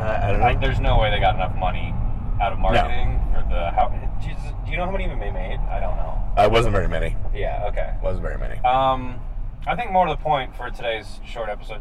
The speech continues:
Speaker 2: Do you like this car?
Speaker 1: I think for what it is,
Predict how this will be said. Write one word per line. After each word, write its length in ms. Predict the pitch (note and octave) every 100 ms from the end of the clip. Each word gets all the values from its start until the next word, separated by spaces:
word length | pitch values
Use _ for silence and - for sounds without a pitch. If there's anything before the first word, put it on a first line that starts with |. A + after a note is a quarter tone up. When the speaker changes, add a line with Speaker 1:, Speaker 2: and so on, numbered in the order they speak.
| -
Speaker 2:
Do 80 | -
you 80 | C4+
like 160 | C#4+
this 160 | D4+ D4
car? 220 | D4+ D4+ - - - - - - - - - - - - - -
Speaker 1:
I 200 | A#2+ E3+
think 320 | - F3 E3+
for 160 | - C3+
what 220 | B2 C3+
it 120 | E3+
is, 520 | A#2 G#2 G#2+ E3 -